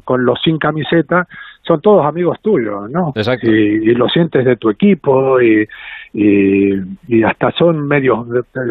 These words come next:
Speaker 1: terminan siendo medios amigos, ¿no? Solo porque han participado juntos de un partido informal, ¿no? Eh, y bueno, pues, eh, en el profesionalismo fal-, pasa algo parecido, ¿no? Dentro de poco,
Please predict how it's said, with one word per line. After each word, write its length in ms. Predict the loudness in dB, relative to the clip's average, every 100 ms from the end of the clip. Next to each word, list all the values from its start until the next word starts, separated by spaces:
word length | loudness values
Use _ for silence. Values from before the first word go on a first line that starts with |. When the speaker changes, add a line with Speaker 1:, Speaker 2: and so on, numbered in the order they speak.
| -6 -4
Speaker 1:
terminan 340 | -2 0 0
siendo 240 | 0 0
medios 280 | 0 0 0
amigos, 540 | -2 0 -2 0 -4 -4 -4
¿no? 160 | -4 -6 -20 -20 -10
Solo 280 | -2 0 2
porque 240 | -2 -4
han 80 | -4
participado 720 | -4 -4 -6 -6 -2 0 0
juntos 360 | -4 -6 -4 -4
de 60 |
un 100 | -6
partido 640 | -6 -6 -2 -2 0 -2 -6 -20 -20 _
informal, 800 | -4 -2 -2 0 -2 -2 -4 -10
¿no? 220 | -10 -12 _ -20 _ _ -4
Eh, 720 | 0 0 0 -2 -4 -8 -6
y 80 | 0
bueno, 300 | 0 0 0
pues, 160 | -2 -4 -6 -18 -16 -8
eh, 400 | -2 0 0 -4 -8 -18 -10 -4
en 120 | 0
el 80 | 0
profesionalismo 800 | 0 0 0 0 0 0 0 -2
fal-, 300 | -2 -2 -4
pasa 440 | -4 -2 0 0 0
algo 380 | -2 -6 -6 -6
parecido, 600 | -4 -2 -2 -4 -4 -6 -4
¿no? 200 | -4 -4 -6
Dentro 300 | -4 0 0
de 120 | 0
poco, 720 | 0 0 0 0 0 -4 -8